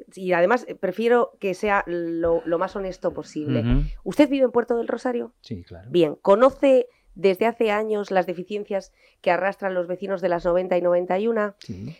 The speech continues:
Speaker 1: ¿Tiene que esperar a que haya un registro de entrada en su oficina para darse cuenta de que necesitan obras?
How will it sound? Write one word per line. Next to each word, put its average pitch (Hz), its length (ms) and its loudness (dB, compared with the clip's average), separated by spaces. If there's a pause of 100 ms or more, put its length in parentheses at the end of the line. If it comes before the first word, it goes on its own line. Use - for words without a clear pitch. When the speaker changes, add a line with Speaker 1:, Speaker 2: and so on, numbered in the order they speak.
Speaker 1:
¿Tiene 233 200 2
que 277 80 -2
esperar 226 340 2
a 214 60 2
que 214 120 -2
haya 214 180 0
un 202 60 -2
registro 202 420 -4
de 196 60 2
entrada 196 280 2
en 196 100 0
su - 120 -4
oficina 196 460 -2
para 185 160 4
darse 190 260 0
cuenta 208 240 0
de 190 80 2
que 190 100 -4
necesitan 196 540 -4
obras? 285 460 -2